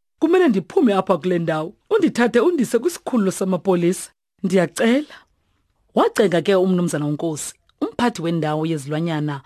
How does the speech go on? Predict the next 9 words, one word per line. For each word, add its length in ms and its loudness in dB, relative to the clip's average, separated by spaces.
wanikezela 800 0
uMnumzana 560 -2
uNkosi 540 -6
kwipolisa. 800 -8
"Uyabona 420 4
ngoku, 200 0
Max," 380 -2
latsho 320 -4
ipolisa 540 -12